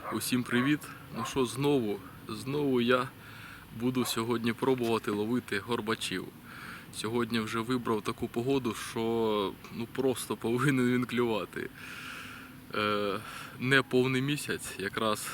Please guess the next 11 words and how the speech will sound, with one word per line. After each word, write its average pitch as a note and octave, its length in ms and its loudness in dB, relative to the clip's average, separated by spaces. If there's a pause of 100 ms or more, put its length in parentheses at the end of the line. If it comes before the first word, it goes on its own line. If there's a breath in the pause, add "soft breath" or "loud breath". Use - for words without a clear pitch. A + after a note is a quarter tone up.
(120)
те, A2 120 0
що A2+ 160 -4
треба. B2 420 2
Е, E2+ 40 -4 (920)
вітерець B2+ 600 0
сьогодні, F#2 560 -4 (500 loud breath)
тиск C3+ 320 2 (340)
якраз G2 400 -4
нормальний, F#2+ 540 -2 (120)
так A#2 220 -6
що - 160 -10